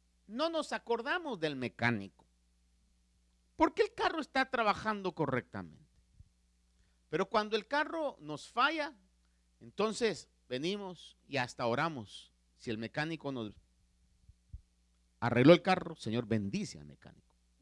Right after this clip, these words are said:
Porque se da lo que dice en el dicho, "Nadie aprecia lo que tiene hasta que lo necesita o lo pierde". Cuando venimos a la iglesia en congregación,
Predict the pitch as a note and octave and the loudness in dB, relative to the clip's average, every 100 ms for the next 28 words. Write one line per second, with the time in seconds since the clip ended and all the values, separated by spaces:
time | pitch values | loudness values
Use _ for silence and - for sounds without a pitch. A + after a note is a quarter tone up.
0 | _ _ _ _ _ _ _ _ _ G3 | _ _ _ _ _ _ _ _ _ 4
1 | F#3+ F#3+ G#3+ G3 G#3 C4 D4 - E3+ E3 | 4 2 0 0 2 0 -2 -6 -6 -6
2 | G3 F3+ E3+ G#3 - F#3 C3+ A#2+ C3 B2 | -10 -12 -14 -18 -20 -16 -10 -8 -6 -8
3 | - A2+ G2 C#3 C#3 - _ _ _ G2 | -10 -12 -10 -12 -14 -18 _ _ _ -10
4 | - G#2+ A2 A#2+ D3 G#2 - F2+ F2 F#2 | -8 -6 -6 -6 -6 -10 -12 -6 -4 -4
5 | F#2+ F#2 - C#3+ G#2+ E2+ E2 E2 - G3 | -6 -8 -8 -6 -4 -4 -4 -8 -6 2
6 | F#3 A2 D#2 - _ _ _ _ _ _ | 4 2 0 -8 _ _ _ _ _ _
7 | _ _ _ _ _ F3+ F#3 F#3 F#3 G3+ | _ _ _ _ _ 4 4 4 4 2
8 | C4+ D4 C#4+ - - _ - D#3 D3 D#3+ | -2 -2 -2 -4 -12 _ -4 -2 -2 -4
9 | G3+ F3+ F#3 C#3+ C#3+ B2+ A#2 G#2+ G#2+ - | -4 -4 -6 -6 -6 -6 -6 -6 -6 -4
10 | E3 E3 F3+ | -2 -2 -4